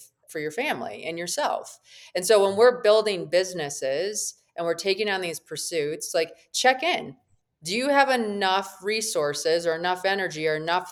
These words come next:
things to get you all the way back home on this pursuit? Because that's what's gonna give you the staying power to continue to grow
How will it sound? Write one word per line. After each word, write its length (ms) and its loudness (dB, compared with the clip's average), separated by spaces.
things 420 -2
to 100 -6
get 300 0
you 180 -2
all 240 6
the 80 2
way 140 6
back 300 2
home 440 -4
on 180 0
this 180 -4
pursuit? 420 -8
Because 280 0
that's 360 6
what's 160 0
gonna 200 -2
give 220 -2
you 80 -4
the 100 -4
staying 580 -2
power 600 -2
to 120 -2
continue 640 -6
to 140 -8
grow 680 0